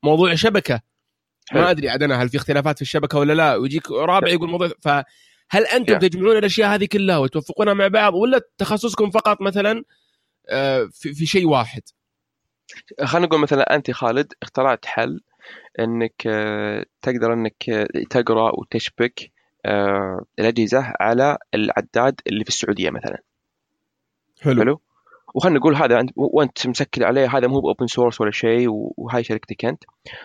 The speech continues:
Speaker 2: تقدر إنك تضيف، آه، الفريم ورك حقنا حنا على حلك، وبالتالي يشبك مع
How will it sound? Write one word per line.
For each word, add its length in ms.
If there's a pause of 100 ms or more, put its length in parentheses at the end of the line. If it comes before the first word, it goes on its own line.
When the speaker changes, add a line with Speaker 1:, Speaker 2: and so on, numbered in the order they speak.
(140)
Speaker 2:
تقدر 320
إنك 280 (640)
تضيف، 480 (580)
آه، 520 (240)
الفريم 400
ورك 140
حقنا 340
حنا 340 (1120)
على 240
حلك، 480 (260)
وبالتالي 640 (120)
يشبك 400
مع 120